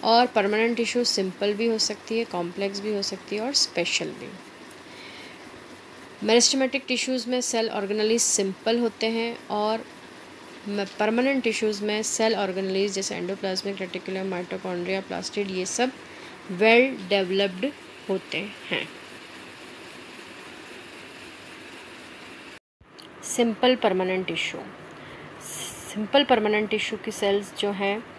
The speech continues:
वह स्ट्रक्चर में, ओरिजिन में और फंक्शन में समान होती हैं। तीन तरह की सिंपल परमानेंट टिश्यूज़ होती हैं,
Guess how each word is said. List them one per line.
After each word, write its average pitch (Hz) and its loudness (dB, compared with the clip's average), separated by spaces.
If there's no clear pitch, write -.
वह 208 2
स्ट्रक्चर - 2
में, 220 2
ओरिजिन 190 0
में 220 2
और 190 2
फंक्शन 190 0
में 214 2
समान 190 0
होती 175 -4
हैं। - -10
तीन 294 6
तरह 233 6
की 226 0
सिंपल 202 2
परमानेंट 196 4
टिश्यूज़ 202 0
होती 196 -2
हैं, 220 -2